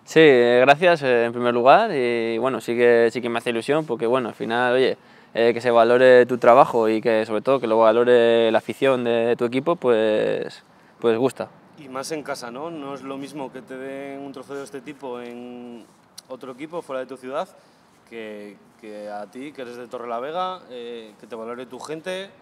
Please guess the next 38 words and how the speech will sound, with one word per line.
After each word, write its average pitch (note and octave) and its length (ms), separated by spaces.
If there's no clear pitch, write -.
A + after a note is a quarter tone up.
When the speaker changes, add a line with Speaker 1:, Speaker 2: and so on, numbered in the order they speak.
Speaker 2:
eh, A#2+ 100
me A#2 100
imagino B2+ 360
que B2+ 60
te B2 80
haga A#2+ 480
más B2 160
ilusión B2 240
todavía, A2 240
¿no? D3 80
Speaker 1:
Sí, D#3+ 360
¿no? D#3+ 140
Dicen D#3 260
que, C3 640
que B2+ 120
lo B2+ 60
más C3+ 140
difícil C#3+ 320
es C3 80
ser C#3 140
profeta C3 400
en, B2+ 180
en B2+ 160
tu B2 100
tierra, D#3+ 320
¿no? G3 220
Así C#3 180
que C#3 120
bueno, C#3 240
pues A#2+ 180
oye, C3+ 160
eh, A2+ 480
hace B2 140
especial A#2+ 320
ilusión D3 480
en C3+ 120
la B2 80
gimnástica G3+ 640